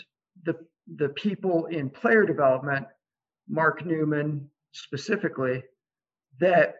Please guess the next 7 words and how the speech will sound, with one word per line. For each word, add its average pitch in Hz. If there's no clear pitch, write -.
were 160
interested 170
in 135
hiring 170
me, 127
uh, 135
were, 165